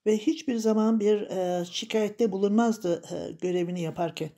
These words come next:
Veya cemaatin diğer yetkilileriyle aleyhinde hiçbir şekilde bir şey konuşmazdı. "O bizlere daima tavsiyede bulunurdu," diyor oğlu. "Cemaatten yetkili birisi evinize gelirse unutmayınız ki onlar,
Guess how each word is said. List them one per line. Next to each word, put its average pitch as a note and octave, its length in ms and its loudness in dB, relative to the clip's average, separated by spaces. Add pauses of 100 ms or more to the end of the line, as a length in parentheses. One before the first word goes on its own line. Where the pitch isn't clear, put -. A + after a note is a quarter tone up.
(500)
Veya A#3 520 4
cemaatin G#3+ 600 2
diğer A3 300 4
yetkilileriyle G3+ 840 -2
aleyhinde F#3 720 -4 (140)
hiçbir C#4+ 380 0
şekilde G#3 680 0
bir F#3+ 180 -2
şey G3+ 240 -2
konuşmazdı. F3+ 720 -8 (840)
"O A3+ 220 4
bizlere A3+ 560 4
daima A#3 460 2
tavsiyede A3 640 -2
bulunurdu," F#3 760 0
diyor F3 260 4
oğlu. F3+ 540 2 (760)
"Cemaatten A3+ 760 4
yetkili G#3+ 540 0
birisi A3 320 0
evinize G3 420 -2
gelirse G3 580 -2
unutmayınız A#3 600 2
ki G#3 260 -2
onlar, G#3+ 520 2